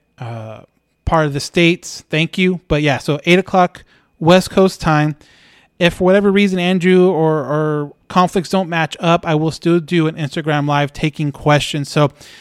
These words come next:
definitely wanna make sure, if you're not already, follow us on Instagram at Halo underscore Haven. That will be out as a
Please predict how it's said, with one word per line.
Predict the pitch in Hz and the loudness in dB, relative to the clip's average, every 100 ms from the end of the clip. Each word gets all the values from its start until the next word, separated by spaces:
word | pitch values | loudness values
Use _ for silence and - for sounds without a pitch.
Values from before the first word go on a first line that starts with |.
| - _ | -20 _
definitely | 180 180 208 190 | 0 0 2 2
wanna | 180 175 | 2 2
make | 170 | 0
sure, | - 180 | 0 0
if | 160 | 0
you're | 156 | -2
not | 151 160 175 185 | -2 -2 -2 -2
already, | 156 151 151 151 | -4 0 0 0
follow | - 170 165 165 | -4 0 2 4
us | 160 151 | 2 0
on | 156 147 147 | -4 -2 -2
Instagram | 147 170 156 147 135 | -6 -6 -4 -4 -4
at | |
Halo | 131 151 147 147 151 - | -4 -2 0 0 -2 -6
underscore | 139 139 135 - 131 131 | -4 -2 -4 -2 0 0
Haven. | - 139 131 139 131 - - - - | 0 0 2 0 -2 -12 -20 -10 -2
That | 170 | 0
will | 170 | 0
be | 151 175 | 0 -2
out | 165 160 | 0 0
as | 156 139 | 0 -2
a | 139 | -2